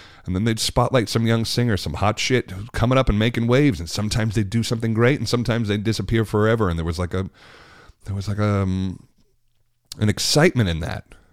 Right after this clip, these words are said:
you know, who's coming up? And when the, when the, when the internet took hold and they, they started doing well with their website and they started adding extra videos and these, um, I forget what they call 'em, spotlight videos, and they did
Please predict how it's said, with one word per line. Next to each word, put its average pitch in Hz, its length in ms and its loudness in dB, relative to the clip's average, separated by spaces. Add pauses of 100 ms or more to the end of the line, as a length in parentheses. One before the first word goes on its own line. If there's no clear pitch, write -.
(100)
you 95 120 -4
know, 64 300 -10 (440)
who's 156 160 2
coming 139 280 0
up? - 320 -4 (420)
And 113 120 4
when 120 120 6
the, 113 180 6
when 107 180 4
the, 104 200 4
when 98 300 -2
the 98 120 0
internet 117 320 -2
took - 180 -2
hold 107 260 2
and 95 100 0
they, 90 200 0
they 87 240 -4
started 95 360 -2
doing 92 220 -2
well 95 160 2
with 95 80 -2
their 82 100 -2
website 101 460 0
and 80 100 -6
they 82 80 -4
started 87 300 -2
adding 78 240 -2
extra - 240 -10
videos 127 560 0
and 87 80 -6
these, 76 260 -8 (640)
um, 62 480 -10
I 85 40 -8
forget 87 160 -4
what 78 80 -2
they 76 80 -4
call 78 160 -4
'em, 76 100 -6
spotlight 98 460 2
videos, 90 300 2
and 90 80 -4
they 67 60 -4
did - 240 -12